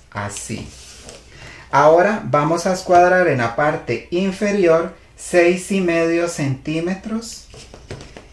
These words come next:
Y vamos a volver aquí a marcar otro puntito en once. Y escuadramos ocho centímetros de guía.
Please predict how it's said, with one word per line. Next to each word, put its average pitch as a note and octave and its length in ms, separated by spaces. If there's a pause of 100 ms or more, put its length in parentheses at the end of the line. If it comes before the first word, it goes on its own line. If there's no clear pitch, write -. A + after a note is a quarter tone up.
(420)
Y F#3 360
vamos D3 500
a B2 100
volver A2+ 480
aquí F3+ 300
a F3 100
marcar F#3 500
otro D#3+ 380
puntito F3+ 800 (340)
en C#3+ 240
once. C3+ 640 (1500)
Y D3 140
escuadramos D3+ 1120 (140)
ocho D3+ 500
centímetros F3 920
de C3 180
guía. A2 380